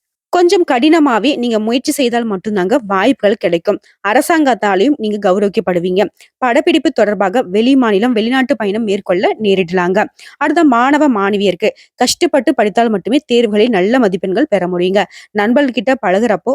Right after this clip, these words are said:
ரொம்பவே கவனமா இருக்கணும். யாரு நல்ல நண்பன், யாரு கெட்ட நண்பன்றத பார்த்து பழக்க வழக்கம் இருந்தா மட்டும்தான் உங்களுக்கு நல்லது. சந்தேகங்களை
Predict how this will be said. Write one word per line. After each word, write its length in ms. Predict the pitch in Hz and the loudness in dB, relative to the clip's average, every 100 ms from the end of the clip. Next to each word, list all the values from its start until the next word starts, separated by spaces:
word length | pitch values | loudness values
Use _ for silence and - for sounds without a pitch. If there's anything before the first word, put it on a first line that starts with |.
| - | -2
ரொம்பவே 360 | 196 214 226 240 | -2 0 0 0
கவனமா 400 | 196 175 190 208 | 0 -2 0 0
இருக்கணும். 420 | 233 180 170 190 208 - - 208 | -2 -2 0 -2 -2 -8 -8 0
யாரு 340 | 226 226 311 | 2 2 2
நல்ல 240 | 277 202 240 | 2 2 0
நண்பன், 280 | 214 196 247 | 0 -2 -2
யாரு 320 | 202 190 233 277 | -2 0 0 -2
கெட்ட 280 | 202 226 220 | -4 -4 -2
நண்பன்றத 440 | 196 220 202 208 - | -2 -2 -2 -6 -4
பார்த்து 440 | 190 214 262 311 | -2 0 -2 -4
பழக்க 340 | - 196 220 | -2 0 2
வழக்கம் 240 | 226 202 208 | 0 2 0
இருந்தா 260 | 190 196 | 0 0
மட்டும்தான் 420 | 214 175 175 247 - | -2 -2 -2 -2 0
உங்களுக்கு 400 | 208 185 170 311 | 0 0 2 0
நல்லது. 360 | 196 170 170 202 - - - | 0 -2 -2 -2 -4 -20 -4
சந்தேகங்களை 600 | 277 277 339 302 208 | 0 4 4 4 2